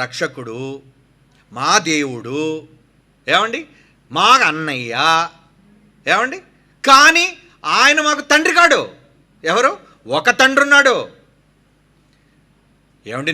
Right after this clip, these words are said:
నేను తండ్రి ఏకమై ఉన్నాము. ఏకమై ఉన్నాం అంటే ఏంటి అక్కడ అర్థం? ఇక్కడ భార్యాభర్తలు అంటే పెళ్ళిళ్ళు చేసుకుని మీరు అందరూ కలిసిపోయారా? ఏకం అంటే అక్కడ అర్థం ఎంత? ఏకమని చెప్పినా వాళ్ళిద్దరు ఏకదేహం, ఇద్దరు కారాళ్ళు అని చెబుతూ మళ్ళీ ఏమన్నాడండి? భార్యలకి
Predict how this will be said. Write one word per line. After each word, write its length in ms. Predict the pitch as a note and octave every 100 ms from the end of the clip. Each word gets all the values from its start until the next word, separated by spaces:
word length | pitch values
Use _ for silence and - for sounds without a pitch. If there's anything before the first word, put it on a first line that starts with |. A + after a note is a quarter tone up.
| A#2+
నేను 220 | A#2+ C#3 D#3
తండ్రి 380 | C3+ D3+ D3 D3 B2
ఏకమై 320 | C3 D3+ D#3 D3+
ఉన్నాము. 400 | D3+ D3+ D3+ D3+ D3+ C#3 G2 G#2+
ఏకమై 320 | D3 D3 D#3 D3+
ఉన్నాం 220 | D3+ D#3
అంటే 140 | D3+ D#3 C3+
ఏంటి 160 | D#3 E3
అక్కడ 160 | D3+ D3
అర్థం? 240 | D3 F3 D3 - B2+
ఇక్కడ 160 | C#3+ B2+
భార్యాభర్తలు 500 | C3 D#3 E3+ E3 E3+
అంటే 100 | D#3+ E3
పెళ్ళిళ్ళు 260 | D#3 F3 E3+
చేసుకుని 280 | E3 E3+ D#3
మీరు 120 | D3
అందరూ 160 | D#3 F3
కలిసిపోయారా? 440 | D3+ D3+ F3 D3+ E3 C#3+
ఏకం 180 | C#3+ D#3
అంటే 140 | C#3+
అక్కడ 160 | D3 C#3+ C3
అర్థం 240 | D#3+ B3 D#4 _ _ _ _ _ _ _ _ _ _ -
ఎంత? 280 | F#3 D4+ D#4+ E4 C#4+
ఏకమని 360 | D#4+ D#4+ D#4+ D#4 C#4+
చెప్పినా 400 | C4+ - D#4 D4+ E4+
వాళ్ళిద్దరు 340 | C#4 A#3 C#4+ E3
ఏకదేహం, 500 | D3+ G#3+ G#3 A3+ A#3+ C4+
ఇద్దరు 200 | E3+ G#3+ G#3+
కారాళ్ళు 480 | D3 C#3+ F#3+ A#3 D#4 E4+ E3+ - - A#3
అని 120 | C#4+ -
చెబుతూ 360 | B3 D#4 F#4 C4+ A3+ - - C#3
మళ్ళీ 160 | F3+ A3
ఏమన్నాడండి? 480 | G#3 A3+ A3+ A3+ C#4 E4 _ _ _ _ G2 G#2+
భార్యలకి 400 | A2 D3 A3